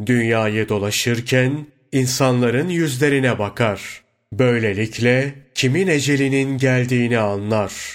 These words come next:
Bunlara mızrağıyla vurup şöyle konuşur: 'Varacağın yerin bir ulular meclisi olduğunu bil. Dünya Süleyman aleyhisselama kalmadı. Sana kalacağını mı sanıyorsun?'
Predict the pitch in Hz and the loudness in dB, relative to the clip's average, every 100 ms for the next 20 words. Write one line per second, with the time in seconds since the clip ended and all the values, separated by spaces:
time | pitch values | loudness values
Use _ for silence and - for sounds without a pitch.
0 | - _ _ - 127 131 127 127 123 117 | -18 _ _ -2 2 2 2 2 2 0
1 | 117 120 117 117 151 143 139 127 131 131 | -2 0 0 2 2 2 2 2 2 0
2 | 127 - 135 113 104 - 113 107 - 127 | -2 0 2 2 -2 -2 -2 -2 -2 0
3 | 104 - - _ _ - 113 131 131 139 | 0 -6 -20 _ _ -4 0 2 2 2
4 | 139 135 123 107 101 117 151 170 - _ | 2 2 0 -2 0 0 -2 -6 -14 _
5 | _ 104 135 123 117 120 123 123 160 165 | _ 0 2 2 2 0 2 2 0 0
6 | 147 123 131 135 160 135 131 127 131 127 | 0 0 -2 0 0 2 2 2 2 2
7 | 117 113 104 90 82 _ _ _ - 110 | 0 0 -2 -4 -12 _ _ _ -10 0
8 | 123 107 101 127 160 160 _ - - 147 | 0 2 0 0 -2 -8 _ -10 -2 0
9 | 139 127 139 185 156 143 139 131 131 - | 2 2 2 0 2 2 2 0 -2 -2
10 | 143 131 131 127 123 127 127 110 104 104 | 0 2 2 2 0 0 0 0 -2 -2
11 | 117 101 85 _ _ _ - 147 135 185 | -2 -2 -6 _ _ _ -4 0 2 0
12 | 190 202 180 131 156 135 123 117 120 131 | 0 0 0 2 2 2 2 0 -2 0
13 | 117 117 104 104 - 135 113 95 85 | 0 2 0 -2 -2 -2 0 -4 -10